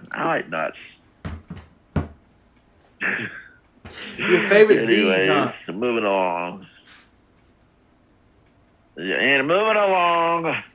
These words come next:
Speaker 2: <laughs>
Speaker 1: We're gonna play a game in a minute. Hodge wants to play a game, um, top five guess game. But, um, before we get to that, my last update with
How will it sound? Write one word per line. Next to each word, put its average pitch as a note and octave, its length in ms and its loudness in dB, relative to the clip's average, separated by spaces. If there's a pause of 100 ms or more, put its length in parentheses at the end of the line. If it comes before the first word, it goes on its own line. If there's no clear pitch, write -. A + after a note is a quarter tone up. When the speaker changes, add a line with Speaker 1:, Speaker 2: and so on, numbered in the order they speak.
(140)
Speaker 2:
<laughs> - 1300 -12
Speaker 1:
We're C3 140 -2
gonna D3 140 -2
play C3+ 220 -2
a A#2+ 40 -4
game A#2 300 -2
in A2 100 -4
a G#2+ 40 -6
minute. G#2+ 260 -4
Hodge A2 360 -4
wants G#2+ 240 -10
to - 60 -20
play G#2+ 280 -2
a - 20 -4
game, G2+ 520 -6 (680)
um, F#2 360 -4
top G#2+ 320 -4
five F#2 400 -4
guess F#2 220 -4 (160)
game. F#2+ 340 -6
But, F#2 260 -4 (440)
um, G2+ 560 -6 (440)
before C3 300 -4
we B2+ 80 0
get A2 160 -10
to A2 80 -4
that, G#2 360 -2 (440)
my A#2 180 -2
last A2 280 -2 (100)
update G2+ 500 -4
with E2 120 -8